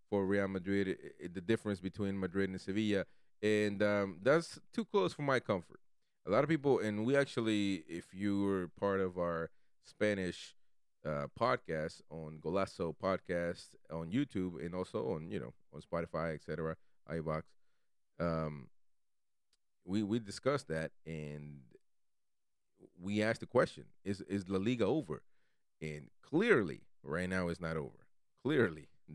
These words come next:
definitely not over. And we'll see what happens, man. But,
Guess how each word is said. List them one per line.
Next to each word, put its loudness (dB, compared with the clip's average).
definitely 0
not -4
over. 2
And -4
we'll 2
see 0
what 4
happens, 0
man. 0
But, -2